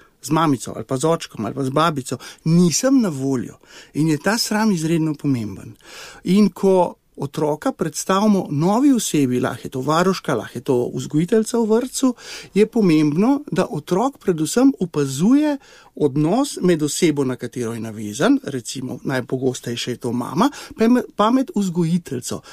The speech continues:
da ne štartamo takoj v stik z otrokom. Otrok si tega ne želi. Če pa otrok gleda mamo in vzgojiteljico, kako se rokujeta, kako pijeta čaj,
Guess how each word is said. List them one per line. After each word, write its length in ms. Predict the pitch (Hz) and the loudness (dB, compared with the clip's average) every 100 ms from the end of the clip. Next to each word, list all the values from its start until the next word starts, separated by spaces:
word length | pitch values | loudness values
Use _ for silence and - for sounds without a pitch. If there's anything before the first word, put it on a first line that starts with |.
| - | -20
da 300 | - 143 151 | -6 -2 0
ne 220 | 160 156 131 | 0 0 -2
štartamo 720 | - - 170 277 - 240 226 | -6 -4 -4 -4 -4 -4 -4
takoj 420 | - 175 185 196 | -4 0 2 4
v 120 | 156 | 0
stik 300 | 143 - 175 | -6 -6 -6
z 100 | 151 | -4
otrokom. 600 | 147 - 214 185 107 98 _ _ - _ | -4 0 -2 -2 -12 -14 _ _ -20 _
Otrok 400 | - - 190 202 | -4 0 0 0
si 140 | - | -8
tega 280 | 156 214 175 | -2 0 2
ne 180 | 165 254 | 2 2
želi. 360 | 208 156 123 69 - - _ | 2 0 -2 -6 -16 -20 _
Če 140 | 302 | -2
pa 140 | 330 349 | 2 2
otrok 380 | 320 294 254 196 | 2 2 0 4
gleda 380 | 190 160 135 113 _ _ | 4 4 0 -8 _ _
mamo 500 | 147 180 190 175 165 | 0 2 2 0 0
in 160 | 151 | 0
vzgojiteljico, 720 | 151 143 151 262 - 127 - | -2 -2 2 2 2 -6 -6
kako 320 | 110 135 151 147 | -8 -6 -2 0
se 180 | 156 | 0
rokujeta, 720 | 156 147 - 156 139 139 147 143 | -2 -4 -2 2 4 4 0 -2
kako 380 | 151 139 151 151 | -4 -4 -2 -2
pijeta 480 | - 147 143 135 | -4 -4 -2 -4
čaj, 340 | 127 151 147 | -4 -2 0